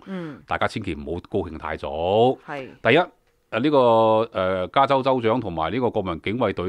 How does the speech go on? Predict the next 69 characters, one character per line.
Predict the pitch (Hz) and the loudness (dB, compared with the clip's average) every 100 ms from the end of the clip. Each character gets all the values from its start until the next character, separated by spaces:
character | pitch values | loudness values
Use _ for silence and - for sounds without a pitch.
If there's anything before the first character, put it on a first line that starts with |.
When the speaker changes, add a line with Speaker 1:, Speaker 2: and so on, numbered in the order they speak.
| 117 | -2
Speaker 2:
嘅 | 104 92 92 90 90 90 120 | -2 -2 -2 -4 -6 -6 -6
一 | |
個， | - 98 90 87 90 87 - | -2 0 0 -2 -4 -8 -8
呃， | 82 | -8
少 | - 110 | -6 -6
將 | 101 104 | 0 0
話 | 98 82 | 2 0
呢， | 107 113 _ - - _ | 0 -6 _ -20 -20 _
佢 | 107 | -4
話 | |
國 | 110 | -2
民 | 98 | -2
警 | 82 117 | -2 -2
衛 | 101 | -2
隊 | 90 | 0
呢， | 107 107 104 - | 0 -2 -4 -6
喺 | 104 | -6
幕 | 113 98 73 | -2 -2 -4
後 | - - 78 | -8 -10 -8
嘅 | 73 73 | -10 -14
啫， | 73 - 95 | -16 -14 -10
唔 | 82 80 90 | -8 -6 -6
會 | 95 | -4
喺 | 87 95 | -4 -4
街 | - 110 | -4 -6
上 | 87 80 | -6 -10
巡 | - 76 | -12 -12
邏 | 73 76 | -12 -14
嘅。 | 76 - _ | -16 -20 _
Speaker 1:
嚇？ | 180 185 | 0 2
嚇？ | 220 254 226 | 4 2 2
點 | - 220 | -6 2
幕 | |
後？ | 285 | 2
Speaker 2:
知 | 107 | 4
唔 | |
知 | 156 | 0
點 | 101 | 2
解 | 87 | 2
啊？ | 87 - _ _ _ | 0 -4 _ _ _
Speaker 1:
嚇？ | 175 147 _ | -10 -10 _
Speaker 2:
知 | - | -4
唔 | |
知 | 120 | -2
點 | 104 | 0
解 | 95 | -2
啊？ | 87 85 | -2 -2
Speaker 1:
點 | 180 | -4
解 | 175 208 | -4 -4
呢？ | 240 | -4
Speaker 2:
因 | - | 2
為 | 170 | 2
民 | 104 90 | 2 -2
主 | 131 | 0
黨 | 151 | 0
人 | 120 | 0
覺 | - | 0
得 | 113 120 | 0 0
如 | 90 | 0
果 | |
有 | 131 110 | 0 0
軍 | 151 131 113 | 0 0 0
隊 | 92 | 0
出 | 101 | -2
現 | 107 | -2
喺 | 82 - 95 | -2 -4 -4
街 | |
頭 | 92 71 | -2 -4
呢， | 80 | -4